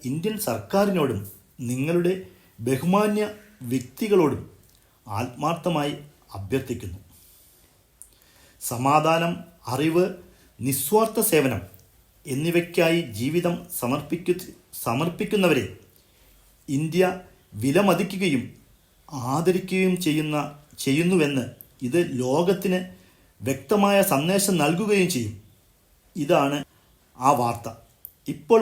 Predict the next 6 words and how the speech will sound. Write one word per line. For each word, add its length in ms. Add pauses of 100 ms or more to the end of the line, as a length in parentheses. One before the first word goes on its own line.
മനസ്സിലായില്ലേ 560 (1080)
കാള 340 (120)
വാലുപൊക്കിയത് 640 (640)
എന്തിനാണെന്ന്? 500 (1300)
മുപ്പത്തേഴ് 920
വയസ്സുള്ള 380